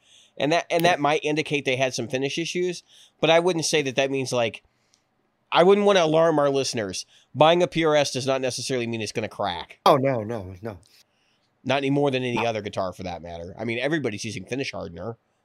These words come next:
Speaker 1: That's, I, if you
Speaker 2: Right.
Speaker 1: buy a urethane finish guitar, it's got hardener in it.
Speaker 2: Yeah.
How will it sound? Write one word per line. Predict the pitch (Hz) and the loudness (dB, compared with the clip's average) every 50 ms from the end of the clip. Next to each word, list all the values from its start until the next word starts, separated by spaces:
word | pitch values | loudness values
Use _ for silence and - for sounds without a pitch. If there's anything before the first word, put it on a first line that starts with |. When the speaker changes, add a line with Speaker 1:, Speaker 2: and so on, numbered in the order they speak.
| _ _ | _ _
Speaker 1:
That's, | 123 110 107 - - - - | -8 -8 -8 -8 -12 -8 -4
I, | 113 120 | -4 -4
if | 113 107 110 131 | -4 0 4 6
you | 160 | 8
Speaker 2:
Right. | 233 277 | 8 8
Speaker 1:
buy | 156 147 | 6 4
a | 123 107 104 | 2 0 -2
urethane | 117 139 147 143 - 139 139 139 127 | -2 -2 -2 0 -2 -2 -2 -2 -4
finish | 113 131 139 147 135 - | -4 -4 -4 -4 -6 -8
guitar, | - 107 - 123 147 147 110 104 | -10 -4 -2 0 0 0 0 -2
it's | 95 - | -6 -6
got | - 113 131 123 | -4 -4 -4 -2
hardener | 113 117 139 139 113 95 82 85 | 0 0 0 -2 -2 -6 -8 -10
in | 90 | -10
it. | 95 113 - _ _ _ _ _ _ _ _ _ _ _ _ _ _ _ _ _ _ _ _ _ | -10 -12 -12 _ _ _ _ _ _ _ _ _ _ _ _ _ _ _ _ _ _ _ _ _
Speaker 2:
Yeah. | 147 151 170 180 110 | 4 4 6 4 2